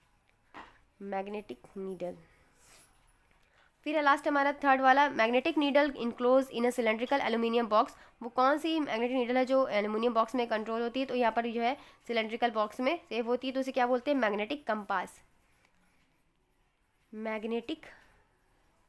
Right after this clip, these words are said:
कंपास। फिर है हमारा dash dash is used for tracing magnetic lines of force। कौन सा ऐसा मैग्नेट का श-, अ, टाइप है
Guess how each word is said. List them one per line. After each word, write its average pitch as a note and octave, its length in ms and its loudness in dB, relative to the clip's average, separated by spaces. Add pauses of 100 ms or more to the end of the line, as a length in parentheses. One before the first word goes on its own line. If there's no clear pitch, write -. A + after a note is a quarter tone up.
(640)
कंपास। G3 800 -6 (1120)
फिर D4 140 -6
है D4+ 120 0
हमारा C#4+ 340 0 (260)
dash C4+ 340 2
dash D#4 160 0
is B3+ 280 -4
used D4+ 260 -4 (140)
for C4+ 180 6 (140)
tracing C4+ 420 0
magnetic A3+ 400 -2
lines G#3+ 340 2
of B3+ 260 -4
force। F3 240 -6
कौन C#4 320 2
सा D#4+ 280 2 (1040)
ऐसा B3+ 240 -4
मैग्नेट A#3 420 0
का B3+ 160 0
श-, - 140 -10
अ, G3+ 240 0
टाइप G#3+ 360 -2
है E4+ 140 -2